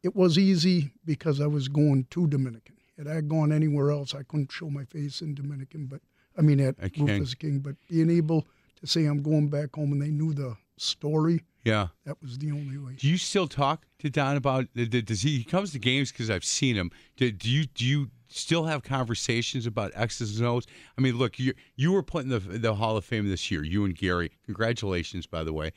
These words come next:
Speaker 1: Thank
Speaker 2: How
Speaker 1: you.
Speaker 2: was that event? Was it fun?
Speaker 1: Oh, yeah. Oh, yeah.
Speaker 2: You guys had a good time?
Speaker 1: Oh, yeah.
Speaker 2: Yeah, Wisconsin Basketball Coaches Association, they, they do it up in Wisconsin Dells, and, and you and Gary DePerry went in along with Joel Clausen and,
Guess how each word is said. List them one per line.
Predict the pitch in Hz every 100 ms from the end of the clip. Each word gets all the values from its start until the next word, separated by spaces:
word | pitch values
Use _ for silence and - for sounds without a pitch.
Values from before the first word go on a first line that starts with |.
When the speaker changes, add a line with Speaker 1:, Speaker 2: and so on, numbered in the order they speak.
| -
Speaker 1:
Thank | 147 143
Speaker 2:
How |
Speaker 1:
you. | 147
Speaker 2:
was | 170
that | 165 135
event? | 98 110 -
Was | 82
it | 80
fun? | - 87 123 -
Speaker 1:
Oh, | - 139
yeah. | 151 104 - 156
Oh, |
yeah. | 156 143 127
Speaker 2:
You | 110
guys | 113
had | 101 120
a |
good | 104 104
time? | - 107 110 151
Speaker 1:
Oh, | 151
yeah. | 156 135 - _
Speaker 2:
Yeah, | 123 120 92
Wisconsin | 95 107 - 120 120 110
Basketball | 113 107 - 107 101
Coaches | - 113 - 98
Association, | - 101 98 - 90 92 98
they, | 85 85
they | 90
do | 85 113
it | 107
up | 98 101
in | 82 -
Wisconsin | 107 - 101 95 95 -
Dells, | 92 90 90 90
and, | 78 - - _
and | 85 90
you | 107
and | 110 90
Gary | 98 104
DePerry | 92 - 107 98 95
went | 92 92
in | 95 90
along | 87 90 95
with | 85
Joel | - 87
Clausen | - 98 90 90 - 95 90
and, | 82